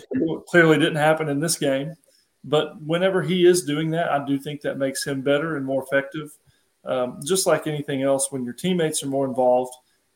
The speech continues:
Speaker 2: that frees you up. And so if he can ever figure that out and become that consistently, and then get that attack the rim mentality instead of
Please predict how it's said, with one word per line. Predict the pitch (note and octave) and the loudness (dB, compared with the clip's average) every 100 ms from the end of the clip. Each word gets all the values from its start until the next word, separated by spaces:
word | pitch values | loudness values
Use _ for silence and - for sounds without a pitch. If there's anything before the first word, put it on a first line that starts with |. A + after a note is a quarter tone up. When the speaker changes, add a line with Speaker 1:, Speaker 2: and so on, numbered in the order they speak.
| _ | _
Speaker 2:
that | D3 - - | -2 -2 -2
frees | D3+ C#3+ B2+ | 0 2 2
you | C3+ B2+ | 2 2
up. | B2 - - _ _ _ _ _ _ - | 2 -4 -12 _ _ _ _ _ _ -8
And | C#3 C3+ B2+ | -2 -2 -2
so | - C#3+ C3+ C3 | 0 4 4 2
if | - - | -6 -4
he | G#3 | -4
can | G#3 E3+ | -4 -2
ever | D3 D#3+ E3 | 0 0 -2
figure | - D#3+ D#3 | -2 -2 0
that | C#3 C3 | 2 2
out | C3 C#3 B2 | 2 2 0
and | C#3 | -6
become | D3 - D3 D3 | -8 -6 -6 -4
that | D3 - | -4 -6
consistently, | - B2+ - D#3 D3 E3+ D#3+ E3 E3 D#3+ _ _ _ _ _ _ _ _ - | -10 -10 -8 -8 -8 -10 -10 -8 -8 -10 _ _ _ _ _ _ _ _ -6
and | C3+ | -2
then | C#3+ C#3+ | 0 0
get | B2 D#3 D#3 | 0 -2 2
that | C#3 C3+ C3 - - _ _ | 2 4 2 -4 -14 _ _
attack | D#3+ - C#3+ D3+ - | -10 0 2 2 -2
the | |
rim | C3+ C3+ C#3+ | -2 0 0
mentality | C#3+ C3 D3 C#3 C#3 C#3+ | -2 0 4 4 4 0
instead | C3 B2 - C#3 | -2 -4 -2 0
of | C3 B2 | 0 -2